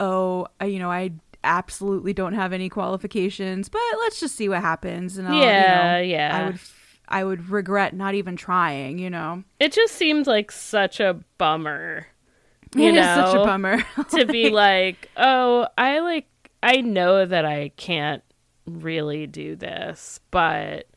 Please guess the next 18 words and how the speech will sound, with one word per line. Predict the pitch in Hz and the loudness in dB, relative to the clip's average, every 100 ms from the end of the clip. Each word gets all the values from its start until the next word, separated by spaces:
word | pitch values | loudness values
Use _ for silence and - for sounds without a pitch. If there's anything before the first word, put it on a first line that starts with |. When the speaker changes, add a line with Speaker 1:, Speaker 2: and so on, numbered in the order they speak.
| _ _ _ _ | _ _ _ _
Speaker 2:
like, | 196 185 196 | -4 -2 -2
Speaker 1:
Yeah. | 185 185 185 | -4 -8 -8
Speaker 2:
let | 196 214 | -2 -2
me | 226 | -2
just | 214 202 - | -4 -6 -6
see | 196 | -6
if | 175 | -6
I | 175 160 | -6 -6
can | 165 | -8
get | 160 160 | -6 -6
in, | 156 156 156 | -6 -10 -10
and | 151 | -10
then | 160 160 | -10 -10
I'll | 160 | -10
just, | 160 - | -12 -12
like, | 147 139 - | -16 -18 -20
torture | - 156 151 143 156 147 | -14 -8 -8 -8 -12 -12
myself." | 147 143 - 139 180 180 170 - - | -12 -14 -12 -10 -10 -10 -12 -14 -20